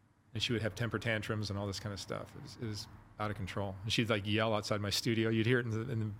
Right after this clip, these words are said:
in the background of other videos that I was, uh, other interviews I've done. You'll hear Amanda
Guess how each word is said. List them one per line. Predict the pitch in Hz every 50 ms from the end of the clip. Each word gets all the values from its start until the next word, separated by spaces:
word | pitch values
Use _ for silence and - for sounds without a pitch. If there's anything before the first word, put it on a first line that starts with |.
| - -
in | 135
the | 107
background | 101 113 120 123 - - 120 107 107
of | 104 123
other | 139 139 127 113
videos | 101 110 107 104 101 98 95 92
that | 113
I | 98
was, | 98 98 95 -
uh, | - 131 127
other | 131 131 120 120 113
interviews | 110 107 101 101 101 98
I've | 117 101 95
done. | 98 110 104 95 92 - - - - - - - - - - -
You'll | - 120 107
hear | 117 113
Amanda | 107 104 107 107 107 101 92